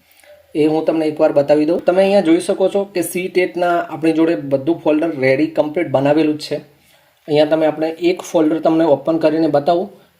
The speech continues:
કે એની અંદર કેવા પ્રશ્નો પૂછાય છે. તો મિત્રો, આ છે સી ટેટનું પેપર બે હજાર ત્રેવીસનું અને અહીંયા તમે જોઈ શકો છો કે અલગ અલગ રીતે જે પ્રશ્નો પૂછવામાં આવ્યા છે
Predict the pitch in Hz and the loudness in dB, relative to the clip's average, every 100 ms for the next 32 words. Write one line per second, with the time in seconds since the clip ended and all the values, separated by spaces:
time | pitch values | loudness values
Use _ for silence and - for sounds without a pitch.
0 | - 160 151 170 170 165 - 151 151 151 | -2 0 2 2 0 0 0 2 2 0
1 | 143 156 131 127 127 113 110 _ _ _ | -2 -4 -6 -6 -6 -6 -10 _ _ _
2 | - 160 160 202 - 160 175 - 208 - | -6 -4 -2 -2 -2 -2 -4 -2 -8 -6
3 | 208 185 180 185 165 151 151 180 160 139 | -4 -2 -2 -4 -2 -2 0 -4 -2 -4
4 | 143 160 151 - 139 151 170 - 220 - | 0 -2 -2 -2 -2 -2 -4 -8 -8 -12
5 | _ _ 139 131 139 160 175 175 151 165 | _ _ -10 -6 -2 -2 0 -2 0 0
6 | 180 151 151 190 208 _ _ _ _ _ | 0 -2 -4 -6 -12 _ _ _ _ _
7 | - 170 170 170 180 180 165 165 165 165 | -6 -2 2 2 2 2 0 -2 -2 -2
8 | 165 165 147 185 160 147 175 160 156 147 | -2 -2 -4 -4 -4 -4 -2 0 2 2
9 | 170 160 143 139 _ | 0 -2 -6 -12 _